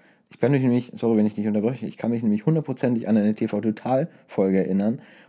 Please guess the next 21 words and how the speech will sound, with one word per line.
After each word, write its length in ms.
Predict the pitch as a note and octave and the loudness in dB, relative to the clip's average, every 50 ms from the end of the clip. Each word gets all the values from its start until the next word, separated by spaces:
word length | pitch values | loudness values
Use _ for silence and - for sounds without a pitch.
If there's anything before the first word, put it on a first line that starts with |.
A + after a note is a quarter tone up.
| _ - | _ -10
wo 100 | A2+ A2 | -8 -6
Stefan 360 | - - C#3+ C#3 - C#3+ C#3 | -4 -2 -2 -2 0 -2 -2
Raab 380 | C3 B2+ A#2+ A2+ A#2 - - - | 0 0 2 2 0 0 -2 0
nachgeschminkt 840 | G2+ G#2+ A#2 D3+ F3+ - - B2 A2+ - - A2 G2+ G2 F#2+ F#2 - | 2 2 2 2 0 -2 -4 -6 -6 -4 0 0 2 2 0 -2 -2
wurde 400 | F2 F2+ F#2 F#2+ G2+ A#2+ D#3+ E3+ _ _ _ - | -2 0 0 2 2 0 0 -2 _ _ _ -4
während 320 | G#2 A#2+ C#3+ D#3 D#3 C#3+ C#3+ | -2 0 0 0 0 0 -2
der 60 | C#3 | -4
Folge, 480 | - - B2 B2 B2 A2+ G#2 A2 E3 F#3 - _ _ _ _ _ _ _ _ _ _ _ _ _ _ - | 0 0 0 2 2 2 2 0 0 -2 -6 _ _ _ _ _ _ _ _ _ _ _ _ _ _ -2
weil 140 | A2 G#2+ G#2+ | 2 2 4
er 60 | A2 | 4
gesagt 340 | G2+ G#2+ G#2+ A2+ B2 - - | 2 2 2 2 2 0 -2
hat, 180 | C3+ C3+ - - _ _ _ _ _ - | -4 -4 -4 -6 _ _ _ _ _ -4
man 160 | G2+ G2 F#2+ | -2 -2 0
sieht 220 | A2 B2+ B2+ - | 0 -2 -2 0
sonst 260 | A#2+ A2+ B2 - - _ - - | 0 -2 -2 -2 -6 _ -12 -6
alles. 380 | A2 G#2+ G#2+ F#2+ F2 - - - _ _ _ _ _ _ _ _ _ _ _ _ _ _ _ _ _ _ _ - | -2 0 0 0 -2 -4 -8 -20 _ _ _ _ _ _ _ _ _ _ _ _ _ _ _ _ _ _ _ -2
Alles. 320 | - G#2+ F#2 F2 - - - _ | -2 0 0 -2 -4 -8 -16 _
Du 100 | - G#2+ | -4 -4
hast 160 | G#2+ A2 - | -4 -2 -2
bei 80 | - A2 | -2 0
dem 160 | A2+ G#2+ G#2+ | 0 0 0